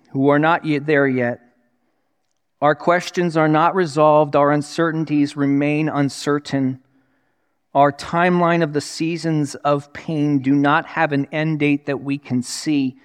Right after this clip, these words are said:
We travel this world of faith and suffering on its precarious path and don't always know how much more we can take. I cannot wait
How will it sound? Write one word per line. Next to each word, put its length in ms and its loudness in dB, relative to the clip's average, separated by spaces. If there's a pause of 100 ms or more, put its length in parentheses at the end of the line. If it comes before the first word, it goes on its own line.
(320)
We 140 2
travel 460 2
this 240 -2
world 460 2
of 80 -4
faith 400 2
and 160 2
suffering 560 0
on 160 2
its 160 -4
precarious 720 -2
path 480 -2 (560)
and 200 2
don't 220 4
always 460 4
know 340 4
how 340 -2
much 400 -2
more 360 -6
we 160 -4
can 260 -4
take. 560 -8 (2500)
I 120 0
cannot 500 2
wait 560 -6